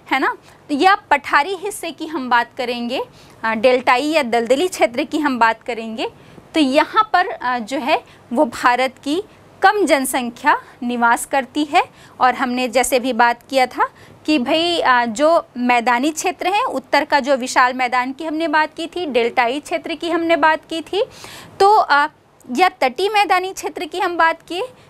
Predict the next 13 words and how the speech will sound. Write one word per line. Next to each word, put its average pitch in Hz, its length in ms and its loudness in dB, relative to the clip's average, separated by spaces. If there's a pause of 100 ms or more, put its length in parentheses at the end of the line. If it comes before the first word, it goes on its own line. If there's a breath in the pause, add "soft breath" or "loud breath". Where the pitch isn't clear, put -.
(140)
तो 359 60 -2
यहाँ 349 420 2
पर 320 120 2
हमको 285 540 -2
भारत 233 520 0
की 359 100 -2
सर्वाधिक 262 680 0
जनसंख्या 240 640 -6
जो 226 140 -6
है 220 120 -4
वो 214 160 -4
देखने 214 380 -4
को 523 220 4